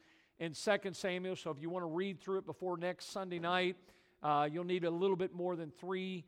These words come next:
chapters a day to be able to get all the way through that. But listen, I, I'll tell you what,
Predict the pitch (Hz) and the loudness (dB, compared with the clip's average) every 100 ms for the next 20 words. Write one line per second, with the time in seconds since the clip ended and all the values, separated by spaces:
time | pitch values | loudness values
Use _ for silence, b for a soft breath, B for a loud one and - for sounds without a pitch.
0 | b b - - 196 185 180 143 147 147 | b b -12 0 2 2 0 -4 -4 0
1 | 175 175 151 160 156 143 160 165 170 160 | 2 2 0 -2 -2 0 2 2 2 0
2 | 151 - 190 190 170 165 175 - b b | -2 -4 -4 -2 2 2 0 -4 b b
3 | b b - 170 247 - 175 190 - 220 | b b -2 6 6 6 4 4 4 0
4 | - 226 190 196 175 147 | 4 4 6 6 6 4